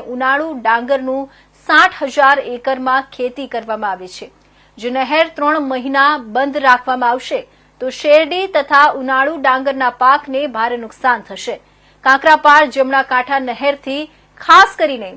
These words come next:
માંગરોળ તથા હાંસોટ અને ઓલપાડ તાલુકાના કાંઠા વિસ્તારના નાના નાના ખેડૂતોની ક્ષારીય જમીનમાં ઉનાળુ ડાંગરનો પચીસ લાખ ગુણીનો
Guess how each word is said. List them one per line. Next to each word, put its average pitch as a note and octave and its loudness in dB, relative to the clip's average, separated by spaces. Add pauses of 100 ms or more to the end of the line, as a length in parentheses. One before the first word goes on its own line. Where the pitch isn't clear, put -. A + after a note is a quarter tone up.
(140)
માંગરોળ D4 2
તથા C#4+ 2 (140)
હાંસોટ D#4 -2
અને C4+ -4 (440)
ઓલપાડ D#4+ 6 (140)
તાલુકાના C#4+ 2 (100)
કાંઠા C#4 0
વિસ્તારના C4+ 0 (100)
નાના B3 -4
નાના B3+ -4 (160)
ખેડૂતોની C4+ -6 (320)
ક્ષારીય E4 4
જમીનમાં D4 -2
ઉનાળુ C4 -2
ડાંગરનો B3+ -2 (500)
પચીસ F4+ -2 (220)
લાખ C4+ 4 (240)
ગુણીનો D4 -4